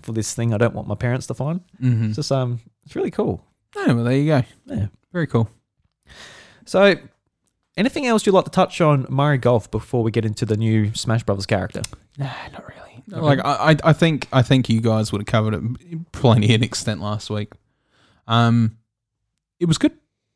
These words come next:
Speaker 2: You know, I'm, I, I'm, like, I'm, I'm happy to have a golf game back. Um, I think Mario Tennis is a very over, overcompensated for small, uh, sport in the Mario games, so it was good to see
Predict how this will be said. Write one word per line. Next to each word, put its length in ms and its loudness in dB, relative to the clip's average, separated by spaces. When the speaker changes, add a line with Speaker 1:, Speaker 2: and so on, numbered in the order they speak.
Speaker 2:
You 140 2
know, 100 0
I'm, 180 6
I, 300 6
I'm, 160 6
like, 280 4
I'm, 220 4
I'm 140 6
happy 240 2
to 80 4
have 160 2
a 40 0
golf 260 0
game 260 0
back. 280 0
Um, 540 2
I 100 4
think 420 0
Mario 440 6
Tennis 440 4
is 140 0
a 40 4
very 480 4
over, 540 4
overcompensated 800 2
for 160 0
small, 420 0
uh, 140 6
sport 420 0
in 80 2
the 80 2
Mario 340 4
games, 280 2
so 160 0
it 20 4
was 120 2
good 160 0
to 60 -8
see 380 0